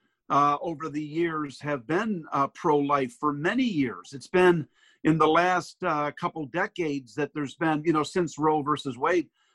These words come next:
there's been a real change to where now it's acceptable, acceptable, but where before it, it was considered a, a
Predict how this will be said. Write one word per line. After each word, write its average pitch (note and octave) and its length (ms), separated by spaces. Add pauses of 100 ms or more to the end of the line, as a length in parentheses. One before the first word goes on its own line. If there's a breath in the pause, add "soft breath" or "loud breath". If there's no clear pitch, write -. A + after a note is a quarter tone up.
(120)
there's C#3 160
been E3 140
a D3 80
real D#3+ 300
change F3+ 640
to D#3 120
where D3+ 200
now E3 380
it's C#3+ 240
acceptable, D3 1000 (120)
acceptable, D#3 720
but D3 200
where D#3 200
before F3 680 (640 soft breath)
it, F3 180
it F#3 120
was F3 160
considered F3 680
a, D3+ 80
a D#3 260